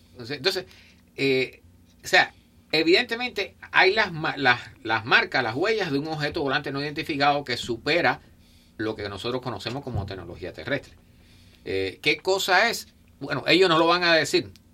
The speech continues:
En primer lugar, probablemente no lo sepan. Lo más probable es que la Fuerza Aérea no lo sepa, como no debe saber muchísimos otros avistamientos que, que, que han sucedido. Eh, en primer lugar, por lo que digo, o sea, si tú no puedes perseguir el objeto, tú no tienes tecnología para, para alcanzarlo, para capturarlo, para lo que sea,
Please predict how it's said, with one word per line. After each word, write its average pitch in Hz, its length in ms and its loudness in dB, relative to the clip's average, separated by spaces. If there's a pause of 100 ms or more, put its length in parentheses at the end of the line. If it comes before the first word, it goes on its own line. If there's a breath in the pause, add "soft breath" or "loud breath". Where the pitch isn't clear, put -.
En - 60 -20
primer 147 200 -2
lugar, 214 260 4
probablemente 180 360 2
no 156 100 -2
lo 139 120 0
sepan. 98 380 -8
Lo 110 60 -6
más 175 160 2
probable 185 260 2
es - 60 -4
que 165 80 -2
la 143 80 2
Fuerza 151 220 -6
Aérea 160 160 -4
no 120 120 -6
lo 120 140 -4
sepa, 95 320 -6
como 107 240 -10
no 131 180 -2
debe 147 120 0
saber 147 260 2
muchísimos 135 480 -8
otros 120 240 -6
avistamientos 104 540 -10
que, 85 380 -14
que, 85 360 -12
que 92 120 -10
han 92 100 -8
sucedido. 104 460 -4 (720 soft breath)
Eh, 95 520 -4 (240)
en 113 120 -6
primer 135 220 -4
lugar, 185 200 4
por 233 100 2
lo 156 80 0
que - 80 -2
digo, 151 140 2
o - 40 -6
sea, 139 220 4
si 107 140 -10
tú 143 120 0
no 170 120 -2
puedes 185 240 4
perseguir 160 400 -2
el 165 60 -2
objeto, 147 200 -2
tú 127 60 0
no 135 60 -2
tienes 165 220 -2
tecnología 143 520 0
para, 120 360 4
para 123 200 4
alcanzarlo, 123 680 4
para 113 720 4
capturarlo, 131 680 2
para 110 160 0
lo 117 140 -6
que 117 100 -8
sea, 127 320 0